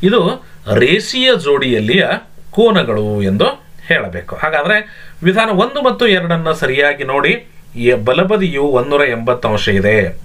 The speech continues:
ಆದ್ದರಿಂದ ಎಡಬದಿಯೂ ಕೂಡ ಸಮಾನವಾಗಿರುತ್ತೆ. ವಿಧಾನ ಒಂದು ಮತ್ತು ಎರಡರಿಂದ cone P Q R plus cone Q P R plus cone P ಆರ್ Q equal to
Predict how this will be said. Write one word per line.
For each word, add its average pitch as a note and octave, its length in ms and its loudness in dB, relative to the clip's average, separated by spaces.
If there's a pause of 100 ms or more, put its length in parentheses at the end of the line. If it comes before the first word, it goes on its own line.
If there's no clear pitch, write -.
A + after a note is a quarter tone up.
ಆದ್ದರಿಂದ A2 440 -4
ಎಡಬದಿಯೂ G#3+ 680 0
ಕೂಡ G#2+ 220 0 (640)
ಸಮಾನವಾಗಿರುತ್ತೆ. F#2+ 1040 -4 (640)
ವಿಧಾನ D3 340 0
ಒಂದು G#3 320 0
ಮತ್ತು F3 280 0
ಎರಡರಿಂದ A2+ 540 0 (680)
cone E3+ 280 2 (100)
P C#3+ 260 -10
Q E3 200 2
R E3+ 300 4 (460)
plus C3+ 300 0
cone B2+ 280 0
Q F3 260 4
P F3 240 2
R D#3+ 340 4 (480)
plus B2+ 320 0
cone A#2 280 0 (100)
P D#3 180 0
ಆರ್ G#3+ 200 0
Q D3+ 240 -4
equal G2+ 340 -2
to D#3+ 400 2